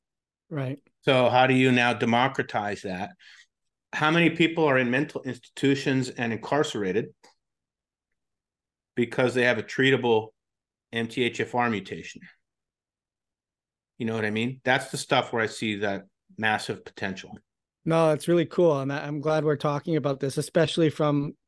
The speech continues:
Speaker 1: so, a data repository like yourself, where there's the potential for age reversal and lifespan.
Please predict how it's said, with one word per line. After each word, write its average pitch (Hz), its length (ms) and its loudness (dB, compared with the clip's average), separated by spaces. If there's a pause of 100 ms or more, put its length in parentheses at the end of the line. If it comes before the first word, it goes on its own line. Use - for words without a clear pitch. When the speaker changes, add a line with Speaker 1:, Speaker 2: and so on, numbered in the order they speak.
(180)
Speaker 1:
so, 143 300 -2
a 147 80 -4
data 151 340 0
repository 151 680 -2
like 143 260 -4
yourself, 147 600 0
where 147 200 2
there's 135 220 -4
the 147 80 -6
potential 139 800 -2 (420)
for 143 480 0
age 156 260 2
reversal 151 680 -2
and 135 100 -6
lifespan. 139 680 -4